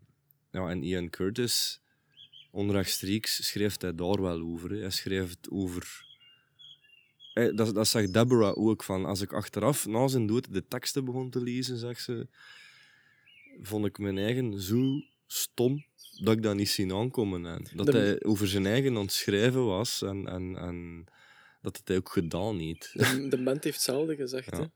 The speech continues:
Speaker 2: Die, die, we zaten er middenin en die hadden dat zelfs niet door.
Speaker 1: Maar Ian Curtis wordt door zijn bandleden ook als een joker omschreven.
Speaker 2: Ja.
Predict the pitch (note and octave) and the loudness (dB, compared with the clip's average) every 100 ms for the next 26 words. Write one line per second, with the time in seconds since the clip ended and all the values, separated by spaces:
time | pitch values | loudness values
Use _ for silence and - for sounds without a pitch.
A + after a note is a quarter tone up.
0 | _ - D3 C3 C3+ C3+ C#3 C3+ C3+ D3 | _ -14 -10 -4 -2 -2 -4 0 0 2
1 | C#3+ C#3 C#3 C3+ C3 B2+ D#3+ D3+ C#3+ C#3 | 2 4 4 4 2 0 2 0 0 0
2 | C3+ C#3 C3 B2+ B2+ C3 B2+ C3+ B2 C3 | 0 -2 -2 -2 -2 -4 -4 -8 -4 -4
3 | B2+ - F2 G2+ E3 - - G#2 F#2+ G2 | -4 -2 4 4 4 0 -4 0 0 2
4 | G2+ B2 D3+ C#3+ A2 A2 - G2+ G2 E2 | 4 4 2 0 0 -2 0 2 2 0
5 | E2+ A#2+ C#3 C#3+ C3 - A#2+ - A2+ A#2 | -2 0 0 2 0 -2 -6 -4 -2 -2
6 | G2 F2 F2+ A2+ C3 - - G2 F#2 - | 0 0 2 2 2 -2 -4 -6 -6 -6
7 | - - E3 | -4 -2 -4